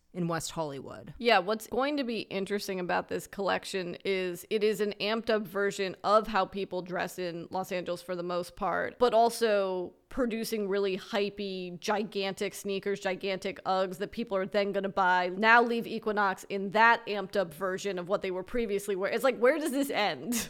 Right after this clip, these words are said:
Speaker 1: I know. And the shoes, you can buy the shoes now, apparently, which are comically huge. Like, if you thought their shoes were big before, if you thought those Yeezy shoes were big, these are, like,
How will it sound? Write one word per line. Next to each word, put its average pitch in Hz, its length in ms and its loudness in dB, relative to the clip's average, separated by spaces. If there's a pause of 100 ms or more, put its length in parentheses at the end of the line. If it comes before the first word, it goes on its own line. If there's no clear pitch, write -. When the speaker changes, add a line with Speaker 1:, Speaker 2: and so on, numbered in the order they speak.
(140)
Speaker 1:
I 180 120 0
know. 165 300 0 (360)
And 214 140 6
the 233 60 8
shoes, 302 480 0
you 254 80 -2
can 294 140 0
buy 226 160 2
the 208 100 0
shoes 208 380 0
now, 165 240 -2
apparently, 165 600 -6
which 190 360 -2
are 185 560 6 (240)
comically 185 600 2
huge. - 680 -16 (260)
Like, 202 240 2
if 214 100 0
you 233 120 0
thought 233 180 4
their 233 120 4
shoes 220 400 0
were 202 80 4
big 185 240 -2
before, 185 400 -2
if - 160 -6
you 175 140 -2
thought 160 480 -2
those 170 260 0
Yeezy 180 440 -2
shoes 180 360 0
were 185 100 -2
big, 175 360 -4
these 214 200 0
are, 240 100 4
like, 185 260 0